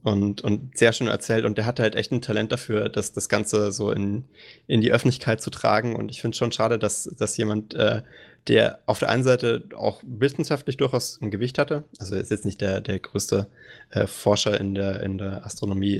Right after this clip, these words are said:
ever, aber er war, hat auf jeden Fall schon, schon viel beigetragen, äh, aber der halt auch das Ganze so in die Öffentlichkeit tragen konnte. Also der war halt sehr, ähm,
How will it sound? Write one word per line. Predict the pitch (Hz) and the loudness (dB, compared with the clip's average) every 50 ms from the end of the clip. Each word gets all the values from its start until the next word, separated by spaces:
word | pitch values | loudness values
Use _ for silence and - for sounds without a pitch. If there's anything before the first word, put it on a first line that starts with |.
| - - - | -2 -4 -2
ever, | - 107 104 113 123 123 117 - | 0 0 2 4 4 4 4 2
aber | - 98 98 95 92 92 | 2 2 2 2 2 0
er | - - 95 92 95 92 | 0 -2 -2 -4 -2 -2
war, | 98 98 | -2 0
hat | 101 - | 0 0
auf | 110 - | 0 0
jeden | - 113 110 | 2 0 0
Fall | 110 - 110 101 98 | 0 0 0 0 0
schon, | 98 - - 101 98 101 | 0 -2 -4 -4 -4 -6
schon | - - 110 101 | -6 -8 -8 -4
viel | - 113 107 | -4 -4 -2
beigetragen, | - 104 101 107 120 120 - - 120 110 107 107 - - - - - - - _ _ | 0 2 2 2 0 -2 -4 -4 -4 -4 -4 -6 -8 -12 -20 -20 -20 -20 -20 _ _
äh, | - 113 | 2 4
aber | 101 95 98 - 110 101 104 104 | 4 4 4 4 4 4 4 4
der | 101 113 110 107 | 4 4 4 4
halt | 110 117 - | 2 0 0
auch | - - | -2 -4
das | - - - | -4 -4 -2
Ganze | - 113 110 - 123 | -2 -2 -2 -2 -2
so | 117 113 110 110 | 0 2 2 2
in | 107 107 | 2 2
die | 113 | 0
Öffentlichkeit | 117 127 - 131 131 - - - | 0 -2 -2 -6 -6 -6 -8 -6
tragen | - - 95 95 95 | -4 -4 -4 -4 -4
konnte. | - - 98 98 - | -6 -6 -6 -4 -4
Also | - 98 98 101 | -4 -6 -6 -4
der | - 101 | 0 0
war | 101 101 | 0 2
halt | 101 104 104 - | 0 -2 0 2
sehr, | - 104 104 104 104 - | 2 2 4 2 2 0
ähm, | 98 101 101 101 107 - | 0 -2 -2 -2 -4 -6